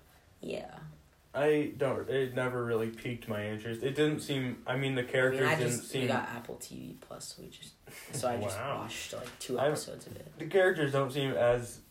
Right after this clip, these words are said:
Speaker 2: like, charming, I guess, or memorable as the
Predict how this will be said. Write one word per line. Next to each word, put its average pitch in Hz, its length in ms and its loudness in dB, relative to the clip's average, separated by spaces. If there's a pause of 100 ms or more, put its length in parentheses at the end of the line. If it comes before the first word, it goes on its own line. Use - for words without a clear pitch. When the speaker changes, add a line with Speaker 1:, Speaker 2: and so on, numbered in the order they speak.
(200)
Speaker 2:
like, 107 440 -4
charming, 117 680 0
I 117 140 2
guess, 117 260 4
or 110 260 4
memorable 117 540 2
as 104 160 -2
the 104 220 -2